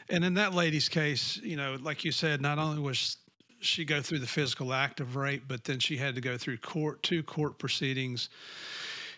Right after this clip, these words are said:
you know, and, and the fact that, uh, every occupation, you know, career path has its scuzz buckets, and that attorney was leading the pack down there, his defense attorney. What a piece of crap.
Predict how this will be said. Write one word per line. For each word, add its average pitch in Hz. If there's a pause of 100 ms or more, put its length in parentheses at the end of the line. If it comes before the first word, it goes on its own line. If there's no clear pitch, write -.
you 160
know, 147
and, 151
and 151
the -
fact 160
that, 143
uh, 139 (760)
every 190
occupation, 151 (340)
you 156
know, 131
career 143
path 135
has 135
its 127
scuzz 135
buckets, - (260)
and 127
that 135
attorney 131 (360)
was 127
leading 139
the 151
pack 131
down 123
there, 113
his 131
defense 127
attorney. 110
What 131
a 113
piece 131
of -
crap. 104